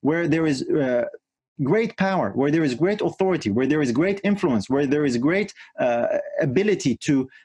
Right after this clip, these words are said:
uh, sway the masses and influence masses, on that level and on that, uh, in that place, according to the scripture, we're told, there exists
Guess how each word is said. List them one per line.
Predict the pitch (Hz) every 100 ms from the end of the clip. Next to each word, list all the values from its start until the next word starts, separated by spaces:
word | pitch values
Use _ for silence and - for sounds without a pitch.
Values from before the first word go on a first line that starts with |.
| _ -
uh, | -
sway | - 165 185 226
the | 196 175
masses | 180 214 - 131 113
and | 151
influence | 202 233 190 190 180
masses, | 175 147 - 101 - -
on | 240 269
that | 240 247 160
level | 170 196 131 107 -
and | 143 143
on | 208 233 214
that, | 220 - 151 - 147
uh, | 131 120 _
in | 190 247 233
that | 202 -
place, | 170 123 110 - -
according | 156 - 214 208
to | 190
the | 165
scripture, | - 208 - 110 95 156
we're | 151
told, | 147 170 110 - - -
there | 123 185 233
exists | 226 190 135 131 190 165 - - -